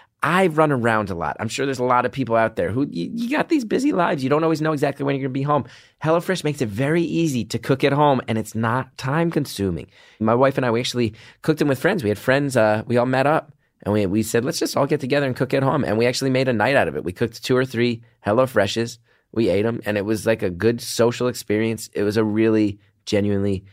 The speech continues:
good time. For thirty dollars off your first week of HelloFresh, visit hellofresh dot com. Enter the promo code stories thirty. That's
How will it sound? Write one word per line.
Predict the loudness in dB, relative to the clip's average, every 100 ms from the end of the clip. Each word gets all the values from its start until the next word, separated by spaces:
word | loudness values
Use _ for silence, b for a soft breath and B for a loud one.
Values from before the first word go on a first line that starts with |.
| b b -4
good | 0 0 -2 b b b _
time. | -2 0 -2 -2
For | 0
thirty | 4 4 4 0
dollars | 2 4 4 2
off | 0
your | 0
first | 0 0 0
week | -2 -2
of | 0
HelloFresh, | 2 0 0 0 -2 -6 b b -4
visit | -2 0
hellofresh | 0 0 2 0 -2 0
dot | -2 0
com. | 0 -2 B B B -2
Enter | -2 -2
the | -2
promo | 0 2 0
code | 2 2 0
stories | -8 0 2 4 0 -2 -8 _ _ _
thirty. | 0 4 4 2 -4 -4
That's | -2 -2